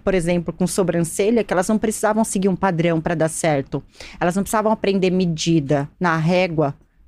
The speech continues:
pra dar certo e ficar padronizada naquilo e replicar todos os rostos. Que elas tinham que pensar fora da caixa também.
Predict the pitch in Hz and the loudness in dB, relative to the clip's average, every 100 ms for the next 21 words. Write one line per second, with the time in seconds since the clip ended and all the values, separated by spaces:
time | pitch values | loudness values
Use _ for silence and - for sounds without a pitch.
0 | - 190 160 175 - 190 190 190 - 196 | -4 -2 0 -2 0 0 0 -2 -6 -6
1 | 185 190 185 190 - 190 190 190 180 - | -4 -6 -6 2 2 2 -4 -4 -4 -4
2 | 180 196 202 196 196 - 190 190 185 190 | -2 0 2 4 2 0 -2 0 0 0
3 | 175 175 185 - 147 139 - - - - | 0 -2 -4 -2 -2 -2 -4 -4 -4 -8
4 | - - - - 196 220 - 220 226 220 | -12 -16 -8 -4 -2 -2 -2 -4 -2 -2
5 | 226 226 240 269 269 240 208 180 160 | 0 0 0 0 -2 -2 0 0 0